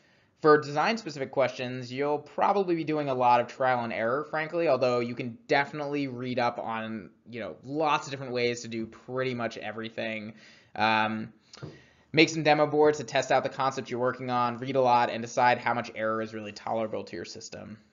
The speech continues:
Design is really just a never-ending topic, so there's always more to learn. So thanks so much for watching, and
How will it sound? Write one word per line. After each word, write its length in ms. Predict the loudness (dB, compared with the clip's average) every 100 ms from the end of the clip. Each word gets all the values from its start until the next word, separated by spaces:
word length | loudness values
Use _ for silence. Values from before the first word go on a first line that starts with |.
| _ _ -20 -20 _ _ _
Design 360 | 0 8 8 8
is 160 | 4
really 260 | 0 0 0
just 160 | -2 -6
a 20 |
never-ending 460 | -4 -2 -2 -4
topic, 400 | -4 -2 -2 -2
so 120 | -6 -8
there's 120 | -8
always 460 | -2 0 2 0
more 160 | -2 -6
to 80 | -6
learn. 440 | -6 -6 -6 -8
So 380 | -8 -6 -6 -4
thanks 240 | -4 -6 -6
so 100 | -4
much 140 | -4
for 140 | -6
watching, 560 | -2 0 0 0 -4 -6
and 480 | -6 -6 -6 -6